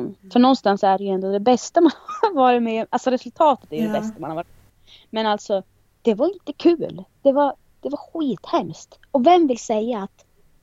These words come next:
Speaker 2: ja, men jag fick träffa min bebis efter sex timmar, då kände jag ingenting.
Speaker 1: Nej.
Speaker 2: Men vem så? Alltså... Nu nu känner jag så stark kärlek och jag gråter när jag tittar på honom.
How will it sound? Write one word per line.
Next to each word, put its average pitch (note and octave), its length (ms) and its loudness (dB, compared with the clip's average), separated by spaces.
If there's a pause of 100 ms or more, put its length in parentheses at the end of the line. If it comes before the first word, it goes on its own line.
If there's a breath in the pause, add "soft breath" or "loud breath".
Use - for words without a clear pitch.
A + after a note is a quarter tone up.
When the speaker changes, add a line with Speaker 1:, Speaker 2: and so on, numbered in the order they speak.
Speaker 2:
ja, D#4+ 60 4
men D#4 140 8
jag C#4+ 180 4
fick - 160 -4
träffa C4+ 340 -4
min B3 180 0
bebis G#3 340 -6
efter - 220 -12
sex - 280 -8
timmar, - 300 -4
då C#4+ 60 2
kände C4+ 400 0
jag - 180 0
ingenting. C4 580 -4 (460)
Speaker 1:
Nej. A3+ 360 -4
Speaker 2:
Men C4+ 180 8
vem A#3 200 0 (440)
så? - 340 -12 (600)
Alltså... C4 380 2 (1300)
Nu D4+ 500 4 (300)
nu C#4+ 180 4
känner C4+ 440 2
jag B3 140 -2
så B3+ 340 -2
stark B3 440 -2
kärlek B3 500 0
och A#3+ 60 -2
jag A#3 140 0
gråter C4+ 400 0
när A3 100 -2
jag A3+ 80 -2
tittar - 260 0
på G3 160 -6
honom. F#3+ 220 -8